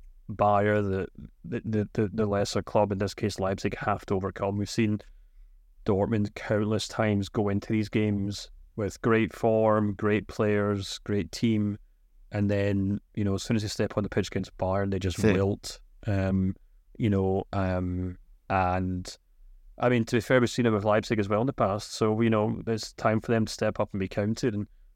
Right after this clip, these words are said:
Speaker 1: I think maybe what also maybe, you know, obviously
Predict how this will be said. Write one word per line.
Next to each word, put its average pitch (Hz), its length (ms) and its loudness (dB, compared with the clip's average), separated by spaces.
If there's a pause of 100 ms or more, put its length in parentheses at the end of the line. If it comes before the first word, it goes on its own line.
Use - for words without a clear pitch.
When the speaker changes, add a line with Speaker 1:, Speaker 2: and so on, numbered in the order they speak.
(120)
Speaker 1:
I 101 60 -10
think 131 260 0
maybe 120 300 4
what 110 260 2
also 113 340 0
maybe, 117 220 4 (800)
you 135 120 2
know, 104 120 6
obviously 110 360 0